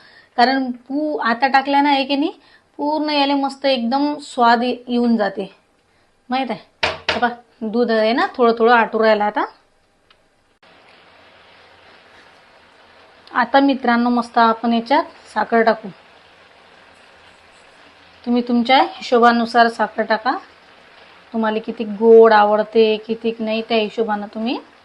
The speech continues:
साखर टाकू शकता. हे पहा, आता आपलं हे दूध आहे ना, पुरं आटत येऊ राहिलं आहे ना, हे पुरं दूध आहे ना,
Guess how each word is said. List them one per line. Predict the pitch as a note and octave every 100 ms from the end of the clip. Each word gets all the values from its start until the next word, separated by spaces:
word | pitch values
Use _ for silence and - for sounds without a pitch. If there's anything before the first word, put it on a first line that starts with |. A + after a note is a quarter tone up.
| _ _ _ _ _ _ _ _ -
साखर | G#3 A3 G#3+
टाकू | G#3+ -
शकता. | G3 G3+ - - G3 - - _ _ _ _ _ _ _ _ _ _ _ -
हे | G#3
पहा, | - G#3
आता | G3 G3+ G3+ - _ _ _ _ _ _ _ _ _ _ _ _ -
आपलं | - A3+ A3+ A3
हे | A3
दूध | F#3+ A3+ A#3+ A3+
आहे | G#3+
ना, | G#3+ D4 A4+ - -
पुरं | B3 B3 B3 A3+
आटत | G#3+ A3+ A#3
येऊ | G#3
राहिलं | G3 F#3+ G3
आहे | A3+
ना, | C4+
हे | A3 A#3+
पुरं | C4 D#4+ D#4+ D#4+ A#3
दूध | C4 C4
आहे | B3+
ना, | B3+